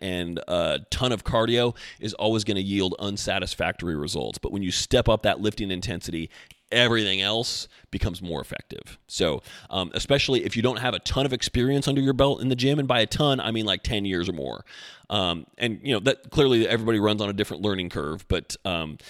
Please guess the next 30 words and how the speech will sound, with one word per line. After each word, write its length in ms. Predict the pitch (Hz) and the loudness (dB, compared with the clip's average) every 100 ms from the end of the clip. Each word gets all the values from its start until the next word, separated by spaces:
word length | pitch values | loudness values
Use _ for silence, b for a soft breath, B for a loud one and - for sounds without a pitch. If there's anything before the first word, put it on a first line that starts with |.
| B B B | B B B
it, 180 | - - _ _ - | -6 -6 _ _ 0
I, 120 | 113 | 2
I 160 | 120 | 4
would 160 | 123 117 | 4 4
say 220 | 135 117 | 4 4
if 120 | 107 | 4
you're, 160 | 113 101 | 2 0
if 160 | 98 110 | 0 2
you're 80 | |
less 220 | 113 143 - | 2 2 2
than 180 | 127 | -2
ten 300 | 113 135 131 | 2 2 2
years, 520 | 117 123 135 147 135 - | 2 2 2 0 -2 -4
um, 520 | 107 101 95 90 80 - 73 | 0 2 2 -2 -8 -10 -4
I, 140 | 101 107 | 0 0
I 140 | 92 104 | 0 -2
know 400 | 107 117 117 107 | 0 2 6 6
that 100 | 92 | 6
we've, 220 | 98 95 | 4 2
we've 220 | 104 92 | -2 0
got 180 | 98 - | 0 -2
some 140 | 107 | -4
things 220 | 92 92 87 | -6 -6 -4
to 120 | 82 | -6
improve 320 | 80 82 73 | -4 -4 -4
on. 340 | 57 52 52 - | -8 -10 -16 -14
So, 400 | - - 76 65 B B B B | -4 -2 -2 -2 B B B B
um, 500 | 98 90 82 73 73 _ _ _ _ _ _ _ _ _ _ _ 156 | 2 2 2 -4 -12 _ _ _ _ _ _ _ _ _ _ _ 0
and 80 | |
again, 320 | 143 98 57 | 2 2 -2